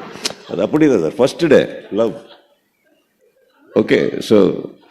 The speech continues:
ಶೇಖರ್ ಚಂದ್ರು, <laughs> ಶೇಖರ್ ಚಂದ್ರು is a, again a part of my family, wonderful, wonderful technician. ಅವ್ರಿಗೆಲ್ಲರೂ ಬೆಂಕಿ ಚ-, ಶೇಖರ್ ಅಂತ ಕರೆಯೋದು.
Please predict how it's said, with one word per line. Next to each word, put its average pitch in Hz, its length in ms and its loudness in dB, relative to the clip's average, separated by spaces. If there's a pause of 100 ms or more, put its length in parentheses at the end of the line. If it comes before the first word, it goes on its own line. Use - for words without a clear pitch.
(280)
ಶೇಖರ್ 139 400 6
ಚಂದ್ರು, 123 480 6
<laughs> - 100 -4 (2250)
ಶೇಖರ್ 131 480 4
ಚಂದ್ರು 113 380 4
is 95 120 4
a, 87 300 2 (600)
again 101 420 4
a - 80 -2
part 92 240 2
of 98 80 4
my 90 160 2
family, 85 560 0
wonderful, 95 580 2
wonderful 87 480 0
technician. 78 460 -4
ಅವ್ರಿಗೆಲ್ಲರೂ 95 520 2
ಬೆಂಕಿ 123 420 2
ಚ-, - 120 -2
ಶೇಖರ್ 101 480 2
ಅಂತ 92 120 2
ಕರೆಯೋದು. 80 560 0